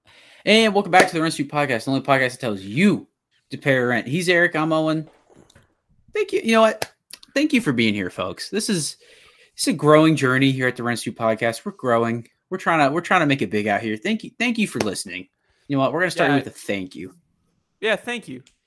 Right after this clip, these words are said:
Speaker 2: Thank you. And if you're not
Speaker 1: Thank you.
Speaker 2: subscribed, go ahead and hit that button.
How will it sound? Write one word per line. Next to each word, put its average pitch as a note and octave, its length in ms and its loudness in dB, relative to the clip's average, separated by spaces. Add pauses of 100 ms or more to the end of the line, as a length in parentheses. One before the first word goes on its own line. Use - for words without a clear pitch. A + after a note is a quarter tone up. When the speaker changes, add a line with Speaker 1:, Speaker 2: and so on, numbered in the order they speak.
(140)
Speaker 2:
Thank F#3+ 160 -12
you. E3 100 -8
And E3+ 40 -8
if E3 140 -10
you're G#3+ 80 -4
not A3+ 160 -2
Speaker 1:
Thank - 80 -14
you. F3+ 60 -8
Speaker 2:
subscribed, F#3+ 520 -4
go F3+ 200 -4
ahead F3+ 180 -4
and F3 100 -8
hit F#3 120 -10
that F#3+ 140 0
button. F#3 380 -2